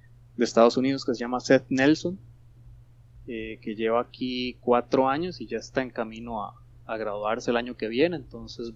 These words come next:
va a haber una apertura de una plaza acá para el dos mil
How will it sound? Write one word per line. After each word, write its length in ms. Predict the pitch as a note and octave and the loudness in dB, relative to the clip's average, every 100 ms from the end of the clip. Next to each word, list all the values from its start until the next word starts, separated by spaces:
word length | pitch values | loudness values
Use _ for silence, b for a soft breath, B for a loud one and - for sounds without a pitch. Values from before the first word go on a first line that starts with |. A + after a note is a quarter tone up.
| - | 4
va 180 | A2+ | 6
a 20 | A#2 | 6
haber 220 | B2+ B2+ | 6 4
una 140 | B2+ | 0
apertura 540 | C3 B2+ A#2 - B2+ B2+ | 2 2 2 4 6 6
de 80 | |
una 160 | A#2 B2 | 4 0
plaza 440 | - B2 B2 - | 4 6 6 2
acá 300 | C3 - D#3 A3 - - - - - - - - - - | -6 -6 -8 -8 -20 -20 -20 -20 -20 -20 -20 -20 -20 -6
para 360 | B2 A#2 A#2+ C3+ | -2 0 0 -4
el 200 | C#3 A#2+ | -8 -10
dos 200 | A2 G#2+ | -14 -16
mil 760 | A2+ A2+ A#2+ B2+ B2+ B2+ B2+ | -18 -14 -8 -6 -4 -6 -8